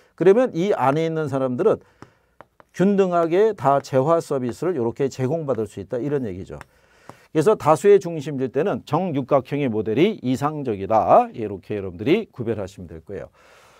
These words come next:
자, 그래서 이제 요런 내용에 대해서 크리스탈러의 중심지로는 어떤 거를, 예, 강조하고 있다라는 거, 예, 그런 용어 정도만 알아두셔도 충분할 것이고요.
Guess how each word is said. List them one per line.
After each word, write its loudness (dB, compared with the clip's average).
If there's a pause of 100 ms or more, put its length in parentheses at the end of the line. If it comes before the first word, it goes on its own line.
(220)
자, 6
그래서 2
이제 2
요런 2
내용에 0
대해서 -2
크리스탈러의 2
중심지로는 -4
어떤 -4
거를, 0
예, -2
강조하고 -4
있다라는 -8
거, -4
예, -8
그런 -2
용어 0
정도만 -6
알아두셔도 -2
충분할 -10
것이고요. -10